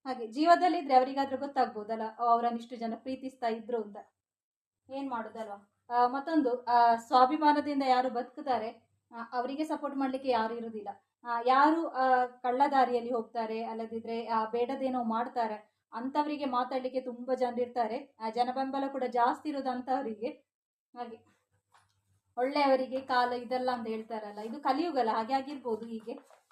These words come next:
ಆ, ಎಷ್ಟೋ ವಿಷಯಗಳಲ್ಲಿ, ಆ, ನನ್ಗೆ ಕೂಡ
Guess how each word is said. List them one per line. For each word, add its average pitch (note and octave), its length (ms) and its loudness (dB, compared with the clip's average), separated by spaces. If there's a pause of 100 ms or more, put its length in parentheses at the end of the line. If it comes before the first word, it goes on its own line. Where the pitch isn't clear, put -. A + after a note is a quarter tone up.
(320)
ಆ, A3+ 80 -8 (2750)
ಎಷ್ಟೋ D4 320 -6
ವಿಷಯಗಳಲ್ಲಿ, E4 760 -2
ಆ, B3+ 320 -2
ನನ್ಗೆ C#4 300 -2
ಕೂಡ D4+ 200 -4